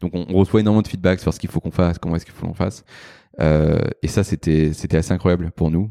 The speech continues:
Euh, et à partir de là, en fait, ce, à partir de ce point tournant, on s'est dit avec Thomas, « Écoute, euh, on va, on va commencer à monter, euh, à monter Maze, euh,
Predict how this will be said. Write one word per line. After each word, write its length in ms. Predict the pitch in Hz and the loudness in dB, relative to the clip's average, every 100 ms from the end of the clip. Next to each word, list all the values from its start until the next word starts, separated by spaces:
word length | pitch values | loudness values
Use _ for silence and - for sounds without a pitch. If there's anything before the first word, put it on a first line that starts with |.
| - | -2
Euh, 240 | 78 76 76 - | 2 4 2 2
et 60 | |
à 60 | 85 | 2
partir 320 | 82 - 85 | 2 0 2
de 80 | 85 | 4
là, 180 | 92 95 | 2 2
en 60 | |
fait, 180 | - 85 | 0 0
ce, 160 | 73 64 | 0 0
à 80 | 76 | 0
partir 240 | 80 - | 0 0
de 40 | - | -2
ce 80 | 80 | -2
point 200 | - 90 | 0 0
tournant, 300 | 82 87 92 | 2 2 0
on 40 | |
s'est 140 | - | -2
dit 80 | 82 | 0
avec 100 | 80 | 2
Thomas, « 240 | - 76 85 | 2 0 -2
Écoute, 300 | 87 - - | -4 -8 -2
euh, 100 | 82 - - - - - _ | -2 -2 -8 -20 -20 -20 _
on 120 | 78 71 | -4 0
va, 320 | 76 - - | 0 0 -2
on 60 | 76 | -2
va 100 | 78 | 0
commencer 320 | 82 82 85 | -2 0 -2
à 60 | |
monter, 420 | 78 82 - 82 85 | -2 -4 0 2 2
euh, 280 | 90 90 - - | -2 -4 -6 -4
à 80 | |
monter 240 | 80 80 80 | -4 0 2
Maze, 300 | 82 80 | 4 2
euh, 100 | 80 | 2